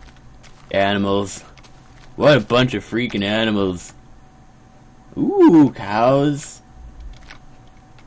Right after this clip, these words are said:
Oh man. If I fall, I am, duh, definitely gonna die.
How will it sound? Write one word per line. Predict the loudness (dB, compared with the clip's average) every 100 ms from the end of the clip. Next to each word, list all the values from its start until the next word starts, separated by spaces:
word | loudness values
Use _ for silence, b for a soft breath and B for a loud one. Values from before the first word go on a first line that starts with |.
| -20 -12
Oh | -4 -2 0
man. | -2 -2 -4 -6 -10 -18 -20 -20 -20 -20 -20 -20 -20
If | -10 -2
I | -2
fall, | 0 2 2 2
I | 0 -2
am, | -4 -8 -16 -20 -20 -20 -14
duh, | -12 -12 -16 -18 -18 -18 -18 -18 -20 -20 -20 -10
definitely | 0 0 0 -2 -2 -2
gonna | -2 -4
die. | -6